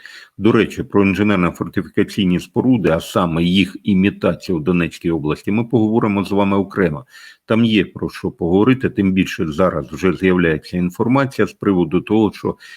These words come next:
ті інженерно-фортифікаційні споруди, про які прозвітували місцеве керівництво військово-цивільної адміністрації, воно не задовільняло Збройні Сили України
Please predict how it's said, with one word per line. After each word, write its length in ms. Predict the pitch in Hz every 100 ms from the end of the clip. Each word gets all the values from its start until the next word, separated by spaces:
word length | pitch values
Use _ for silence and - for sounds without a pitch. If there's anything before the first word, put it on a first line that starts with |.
| _ _
ті 340 | - 135 92 -
інженерно-фортифікаційні 1500 | 101 92 101 92 80 80 98 - 98 87 101 90 98 87 85
споруди, 420 | - 95 87 80
про 180 | - 98
які 220 | 95 -
прозвітували 920 | - 98 101 104 110 107 95 82 73 - _ _ -
місцеве 600 | 120 123 - 85 69 65 _
керівництво 680 | 123 110 104 95 85 -
військово-цивільної 800 | 92 90 - 95 - 131 143 107 90
адміністрації, 840 | 92 95 90 - 87 82 - 92
воно 240 | 92 123
не 280 | 120 131 120
задовільняло 1120 | - 85 71 87 85 90 92 90 78 65 65 - _ _ _ _ _ _
Збройні 580 | 98 82 90 120 98 92
Сили 240 | - 101
України 760 | 90 85 - 107 127 123 85